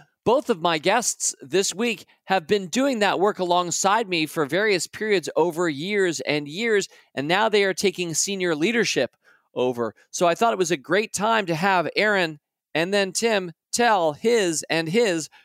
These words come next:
respective stories. So we drew lots. Well, actually, no, we di-, we didn't draw lots because we're each in different states, but I've just arbitrarily decided, let's go alphabetically this week. So let's bring on my friend, Aaron Bush. Aaron,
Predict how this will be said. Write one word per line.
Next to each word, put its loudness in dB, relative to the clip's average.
respective 0
stories. -2
So 0
we 0
drew 0
lots. 2
Well, 0
actually, 0
no, 0
we 0
di-, -10
we -8
didn't -8
draw -2
lots 0
because -8
we're -4
each -8
in -8
different -6
states, 0
but 0
I've 2
just -4
arbitrarily 2
decided, 2
let's -2
go 2
alphabetically 0
this -2
week. 2
So 2
let's -2
bring -2
on 0
my 0
friend, -2
Aaron -2
Bush. -4
Aaron, 2